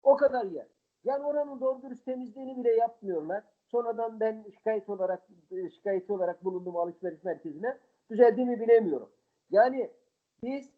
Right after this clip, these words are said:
insanların her türlü sosyal ihtiyaçlarını, sadece para mutlu olmaya yetmiyor. Yani mutluluk deyince Zannediyoruz ki biz, e, asgari ücret üç bin beş yüz lira olunca mutlu olacağız. Var mı böyle bir şey?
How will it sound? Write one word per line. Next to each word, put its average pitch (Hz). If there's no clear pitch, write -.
insanların 226
her 294
türlü 285
sosyal 208
ihtiyaçlarını, 170
sadece 262
para 233
mutlu 233
olmaya 226
yetmiyor. 196
Yani 208
mutluluk 285
deyince 262
Zannediyoruz 226
ki 214
biz, 294
e, 254
asgari 269
ücret 226
üç 294
bin 247
beş 285
yüz 202
lira 269
olunca 247
mutlu 262
olacağız. 180
Var 247
mı 285
böyle 220
bir 180
şey? 220